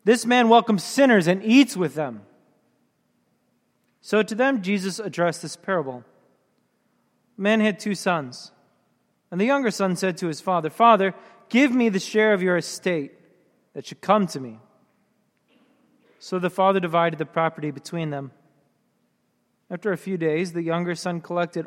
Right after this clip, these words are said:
all his belongings and set off to a distant country, where he squandered his inheritance on a life of dissipation.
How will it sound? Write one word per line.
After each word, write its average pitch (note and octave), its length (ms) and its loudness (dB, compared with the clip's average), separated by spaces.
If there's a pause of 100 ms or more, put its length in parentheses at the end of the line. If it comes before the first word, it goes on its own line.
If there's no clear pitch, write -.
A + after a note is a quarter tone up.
(100)
all F#3 220 0
his F#3 160 -4
belongings D#3 720 -6 (600)
and D3 120 -14
set F#3+ 200 0
off E3 220 2
to D#3 100 -6
a D3 40 -4
distant C#3+ 520 -10
country, B2+ 460 -14 (2250)
where D#3 120 -4
he D3+ 60 -4
squandered F#3 520 0
his D#3+ 140 -2
inheritance F#3 760 -6 (540)
on D#3 100 -4
a E3 80 0
life F3+ 460 0 (140)
of C3+ 120 -10
dissipation. C#3+ 720 -8